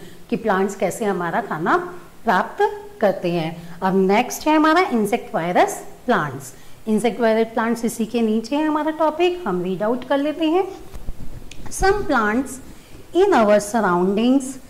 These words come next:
capture and eat insects। They are called insect virus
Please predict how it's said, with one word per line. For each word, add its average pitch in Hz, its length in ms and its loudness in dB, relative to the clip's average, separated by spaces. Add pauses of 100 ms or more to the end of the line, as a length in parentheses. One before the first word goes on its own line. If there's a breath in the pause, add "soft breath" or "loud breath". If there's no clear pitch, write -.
(340 loud breath)
capture 233 600 4 (440 loud breath)
and 359 180 6 (180)
eat 370 280 4
insects। 175 920 0
They 175 180 4
are 165 180 0 (160)
called 208 340 4 (480 loud breath)
insect 381 500 4
virus 196 580 6